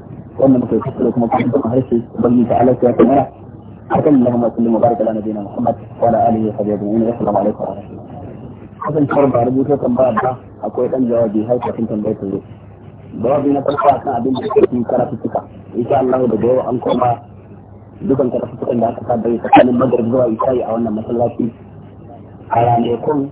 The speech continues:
da aka saba din da kuma littattafan da kuma malaman babu wani canji da aka samu.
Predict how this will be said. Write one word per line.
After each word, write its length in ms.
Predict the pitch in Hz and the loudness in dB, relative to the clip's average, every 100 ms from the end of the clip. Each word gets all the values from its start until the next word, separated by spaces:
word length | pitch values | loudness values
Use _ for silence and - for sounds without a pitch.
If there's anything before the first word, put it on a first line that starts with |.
| - - - - - | -12 -20 -20 -20 -14
da 160 | 208 139 | -4 -2
aka 160 | 131 | -2
saba 260 | 120 139 143 - | -2 0 2 2
din 240 | 143 135 - | 0 -2 -4
da 140 | - | -4
kuma 220 | - 139 139 | -2 0 0
littattafan 540 | 127 120 123 120 151 139 - | 0 -4 -4 0 0 0 -6
da 100 | - | -8
kuma 260 | - - 123 | -2 2 4
malaman 300 | 110 113 117 | 2 0 -2
babu 200 | 131 117 | -2 -2
wani 140 | 117 113 | -4 -4
canji 360 | 151 120 120 | -4 -4 -2
da 80 | 107 | -2
aka 180 | 120 110 | -4 -6
samu. 240 | 104 107 | -6 -6